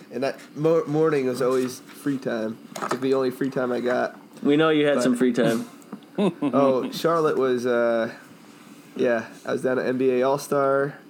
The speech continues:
Speaker 1: covering it for a Japanese, uh,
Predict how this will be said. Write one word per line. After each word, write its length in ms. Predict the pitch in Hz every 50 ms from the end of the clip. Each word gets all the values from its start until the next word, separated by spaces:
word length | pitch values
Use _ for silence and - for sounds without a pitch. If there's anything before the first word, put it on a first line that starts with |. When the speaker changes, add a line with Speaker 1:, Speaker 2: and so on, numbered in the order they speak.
| - - -
Speaker 1:
covering 480 | - - 143 135 131 147 147 147 151 151
it 260 | 160 165 165 - - - - - - - -
for 160 | - - 135
a 60 | 123 123
Japanese, 800 | 117 143 131 131 131 - 135 135 139 135 131 131 127 - - - - - - - - - - -
uh, 360 | 190 - - 123 123 135